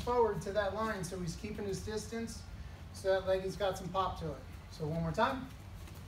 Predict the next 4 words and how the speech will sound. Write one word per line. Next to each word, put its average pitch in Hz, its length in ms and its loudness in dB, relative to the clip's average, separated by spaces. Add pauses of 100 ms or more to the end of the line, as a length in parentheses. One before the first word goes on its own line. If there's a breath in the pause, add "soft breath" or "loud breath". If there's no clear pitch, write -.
(560)
Up. 214 240 0 (1080)
Good. 254 280 6 (500)
Other 180 180 2
side. 220 360 2